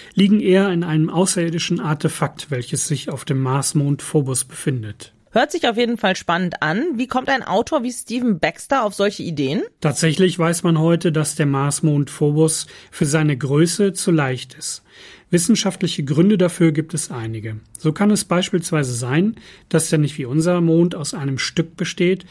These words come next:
Speaker 1: sondern eine Ansammlung leichterer Felsbrocken ist, die eine gemeinsame Masse bilden, aber in der Summe nicht so schwer sind.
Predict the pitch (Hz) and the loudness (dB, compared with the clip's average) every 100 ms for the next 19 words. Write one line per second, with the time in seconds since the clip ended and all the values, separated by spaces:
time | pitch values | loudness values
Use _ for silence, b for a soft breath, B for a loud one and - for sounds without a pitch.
0 | B B - 170 165 156 151 151 170 190 | B B 2 2 2 0 -2 -2 2 2
1 | 160 170 170 170 - 135 135 165 - 147 | 4 4 4 2 0 -2 0 -2 -2 -4
2 | 147 160 156 - - 127 131 - 131 190 | -2 0 0 -2 -6 -6 -6 -6 -8 -6
3 | - - B B - 196 180 156 147 139 | -8 -12 B B -4 0 2 4 4 4
4 | 202 190 180 165 151 165 156 160 175 175 | 2 2 2 2 0 -2 -2 -2 -2 -2
5 | 214 - - 156 151 143 139 127 202 220 | -4 -6 -6 -2 0 2 0 2 4 4
6 | 196 - - 175 - 135 110 110 110 | 2 -2 -6 -6 -4 -4 -4 -8 -12